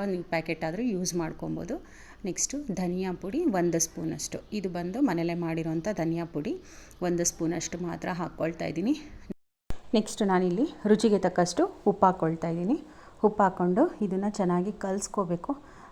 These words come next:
ಆ, ಕಲಿಸ್ಕೊಂಡು ಚೆನ್ನಾಗಿ ಅದು ಹೊಂದೋ ಥರನೇ ಕಲಿಸ್ಕೊಬೇಕು ನಾವು. ಅದಕ್ಕೂ ಮುಂಚೆ ನಾನು ಒಂದು ಅರ್ಧ ಹೋಳಷ್ಟು ನಿಂಬೆಹಣ್ಣು ಹಿಂಡ್ಕೊಳ್ತಾ ಇದ್ದೀನಿ, ಬೀಜ ತೆಗೆದುಬಿಟ್ಟು. ಆ, ನಿಂಬೆಹಣ್ಣು ಬೇಡ ಅನ್ನೋರು ಬೇಕಾದರೆ ಸ್ಕಿಪ್ ಮಾಡ್ಕೊಳ್ಳಿ, but ಹಾಕ್ಕೊಂಡ್ರೆ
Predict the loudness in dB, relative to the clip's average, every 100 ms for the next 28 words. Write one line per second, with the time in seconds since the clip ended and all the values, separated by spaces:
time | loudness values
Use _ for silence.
0 | -6 -2 0 2 2 2 2 4 4 2
1 | -2 0 0 0 4 6 8 8 6 6
2 | 6 4 4 4 4 4 2 4 4 2
3 | 0 -2 -2 -2 -2 -2 -2 -4 -10 -6
4 | 2 2 2 2 0 0 -2 0 2 4
5 | 6 4 4 2 4 2 2 0 -2 -2
6 | -12 -20 -2 2 4 4 4 2 2 2
7 | 0 2 6 6 6 2 2 2 0 -2
8 | 0 0 0 -8 -20 -14 -2 2 4 4
9 | 4 4 4 4 2 2 0 0 -2 -2
10 | -2 0 -2 0 2 2 2 2 0 -4
11 | -6 -4 -2 0 0 -2